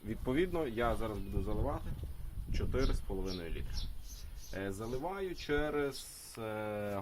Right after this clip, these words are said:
горловину, через щуп. Для цього я зробив ось такий ось пристрій, столієчка з пластмасовим шлангом, ось такого, ось такого діаметру, десять міліметрів.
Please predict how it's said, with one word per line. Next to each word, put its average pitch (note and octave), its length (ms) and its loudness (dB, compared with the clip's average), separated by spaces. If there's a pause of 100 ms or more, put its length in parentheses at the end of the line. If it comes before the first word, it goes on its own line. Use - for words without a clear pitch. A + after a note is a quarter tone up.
горловину, C3 880 0 (420)
через B2 380 -2
щуп. - 280 -4 (1000)
Для G#2+ 80 -4
цього A2 260 -2
я G#2 120 -2
зробив G2+ 380 -2
ось F#2+ 100 -6
такий - 400 -10 (240)
ось - 160 -6 (100)
пристрій, G#3 380 0 (840)
столієчка G3 680 -2 (760)
з G#2+ 140 -2
пластмасовим G#2 600 -2
шлангом, G2+ 560 -4
ось - 200 -8
такого, F2+ 200 -8 (1040)
ось - 60 -2
такого G3+ 280 -2
діаметру, - 520 4 (1040)
десять G2 340 -2
міліметрів. D#3+ 460 -6